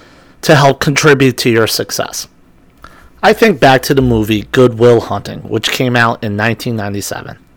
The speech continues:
For those of you who have never seen the movie, I highly recommend it. And for those of you who have not seen it, you might want to fast forward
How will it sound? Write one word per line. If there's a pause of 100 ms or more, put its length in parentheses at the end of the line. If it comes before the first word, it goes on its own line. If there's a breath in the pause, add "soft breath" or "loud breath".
(460 soft breath)
For
those
of
you
who
have
never
seen
the
movie, (360 soft breath)
I
highly
recommend
it. (760 soft breath)
And
for
those
of
you
who
have
not
seen
it, (560 soft breath)
you
might
want
to
fast
forward